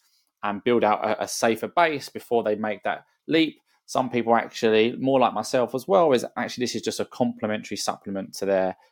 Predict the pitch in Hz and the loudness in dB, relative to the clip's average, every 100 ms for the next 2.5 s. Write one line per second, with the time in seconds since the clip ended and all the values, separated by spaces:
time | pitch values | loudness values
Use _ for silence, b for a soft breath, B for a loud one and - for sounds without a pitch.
0 | - 98 92 104 104 101 92 90 87 - | -6 -2 -2 0 -2 -2 -4 -6 -6 -6
1 | 95 87 - - - 87 82 _ b b | -2 -2 -2 -8 -4 -4 -4 _ b b
2 | b b 143 139 | b b 2 2